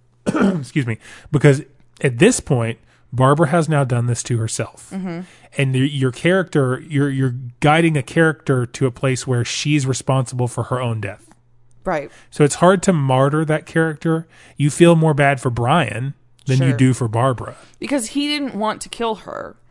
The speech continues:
Speaker 2: And he was almost at peace with the fact, based on the scene prior to this,
Speaker 1: Mm-hmm.
Speaker 2: that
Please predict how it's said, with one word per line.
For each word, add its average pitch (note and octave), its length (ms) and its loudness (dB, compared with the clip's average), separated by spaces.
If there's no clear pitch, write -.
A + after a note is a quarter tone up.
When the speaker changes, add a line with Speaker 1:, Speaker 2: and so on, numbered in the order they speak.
Speaker 2:
And G#3+ 140 -4
he B3+ 200 -8
was C4+ 220 -8
almost B3+ 380 -2
at - 160 -6
peace A3 340 -12
with F#3 140 -12
the F3 80 -12
fact, E3 500 -8
based G3 280 -6
on G3 100 -6
the G3 60 -8
scene F#3 320 -10
prior E4 380 -6
to F#3+ 140 -14
this, D#3+ 400 -12
Speaker 1:
Mm-hmm. C3 200 -2
Speaker 2:
that F#3+ 420 -2